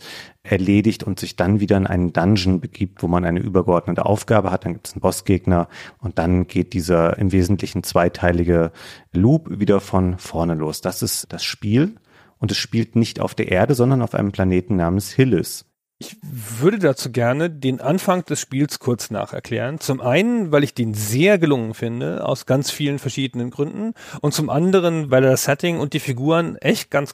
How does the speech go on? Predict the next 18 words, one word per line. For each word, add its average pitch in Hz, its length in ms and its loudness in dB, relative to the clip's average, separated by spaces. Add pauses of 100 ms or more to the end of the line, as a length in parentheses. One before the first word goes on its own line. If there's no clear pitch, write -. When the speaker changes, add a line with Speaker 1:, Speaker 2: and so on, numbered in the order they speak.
Speaker 2:
cool 123 140 -6
einführt. 113 600 -8 (180)
Speaker 1:
Mhm. 98 400 0 (360)
Speaker 2:
Also, 123 420 2
was 123 420 -2
wir 127 180 6
sehen 151 440 4
am 135 180 0
Anfang, 175 440 0 (200)
ist - 400 -4
eine 123 360 0
ruhige 127 500 4
Szene, 151 500 -6
eine 117 160 -4
fast - 380 -4
pastorale 107 640 -2
Szene 151 360 -4
mit - 360 -8